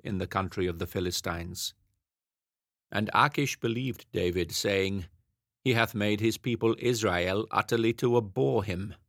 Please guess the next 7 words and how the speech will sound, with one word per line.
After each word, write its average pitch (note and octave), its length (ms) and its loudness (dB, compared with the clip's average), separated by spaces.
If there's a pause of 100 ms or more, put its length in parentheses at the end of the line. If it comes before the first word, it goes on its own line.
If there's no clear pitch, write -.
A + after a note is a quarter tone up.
(800)
Therefore A#2+ 540 6
he A#2+ 140 0
shall G#2+ 260 2
be A#2 240 0
my A#2 280 4
servant F2+ 720 -4
forever." F2+ 600 0